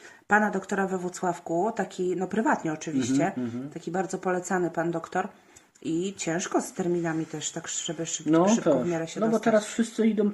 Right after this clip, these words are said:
Speaker 2: mm, prywatnie, jak jest potrzeba,
Speaker 1: No,
Speaker 2: żeby
Speaker 1: no to
Speaker 2: ten
Speaker 1: też każdy szuka jak najlepszego lekarza, żeby się dostać, nie?
Speaker 2: No. Wiecie, gdzie się da, to my chodzimy oczywiście na N F Z, nie?
Speaker 1: Ale to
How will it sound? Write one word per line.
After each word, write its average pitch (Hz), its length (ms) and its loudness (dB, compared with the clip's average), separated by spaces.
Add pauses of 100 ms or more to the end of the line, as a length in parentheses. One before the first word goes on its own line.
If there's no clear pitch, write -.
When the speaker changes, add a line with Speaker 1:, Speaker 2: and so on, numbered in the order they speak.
Speaker 2:
mm, 180 220 0 (360)
prywatnie, 180 460 2
jak 135 100 2
jest 135 160 -2
potrzeba, 139 420 -2
Speaker 1:
No, 131 60 0
Speaker 2:
żeby 123 160 2
Speaker 1:
no 202 140 0
to 208 140 -2
Speaker 2:
ten 214 140 -2
Speaker 1:
też 214 200 -4
każdy 190 300 -4
szuka 190 340 -2
jak 185 180 -4
najlepszego 190 440 -4
lekarza, 196 400 0
żeby 165 180 -6
się 160 140 -10
dostać, 165 480 -10
nie? 175 120 -6
Speaker 2:
No. 113 140 -4 (360)
Wiecie, 214 220 2
gdzie 170 220 6
się 202 160 2
da, 175 220 6
to 190 120 4
my 170 200 2
chodzimy 165 440 4
oczywiście 160 460 0
na 165 120 2
N 160 140 2
F 202 120 2 (280)
Z, - 100 -10
nie? 120 180 -2 (460)
Speaker 1:
Ale 202 160 -8
to 392 200 -6